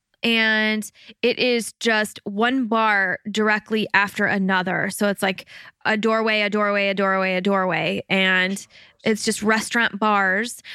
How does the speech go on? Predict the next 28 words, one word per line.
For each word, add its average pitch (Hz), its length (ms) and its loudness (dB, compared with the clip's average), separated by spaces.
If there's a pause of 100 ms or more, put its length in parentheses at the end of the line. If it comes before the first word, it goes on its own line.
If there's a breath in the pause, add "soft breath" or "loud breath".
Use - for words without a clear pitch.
(100)
where 214 120 0
you 220 200 0
can 202 600 0 (460 loud breath)
either 214 200 2
go 208 320 0
inside 330 720 0
and 208 240 2 (140)
enjoy 214 400 2
the 220 80 0
bar 196 260 2
indoors, 208 580 0 (100)
or 214 200 2
outdoors, 214 640 0
they 208 140 -2
have 202 340 0
tiny 233 440 0
little 214 280 0
tables 214 560 0
and 196 140 -2
chairs 196 640 0 (260 loud breath)
where 214 140 0
they 220 80 2
will 214 140 2
bring 220 280 0
food 240 440 -2
outside, 208 540 0
street - 400 -4
side, 185 460 -2